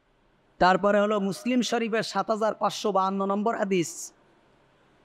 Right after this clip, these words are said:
তিরমিজি শরীফের দুই হাজার পাঁচশো একষট্টি নম্বর হাদিস,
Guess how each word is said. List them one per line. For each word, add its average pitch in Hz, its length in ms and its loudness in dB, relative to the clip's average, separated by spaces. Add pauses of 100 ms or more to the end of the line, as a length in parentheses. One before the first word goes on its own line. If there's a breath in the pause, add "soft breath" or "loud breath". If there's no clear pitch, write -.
(140)
তিরমিজি 240 420 4
শরীফের 240 460 0
দুই 214 140 2
হাজার 220 260 2
পাঁচশো - 380 -2
একষট্টি 233 480 0
নম্বর 226 300 2
হাদিস, 185 560 -2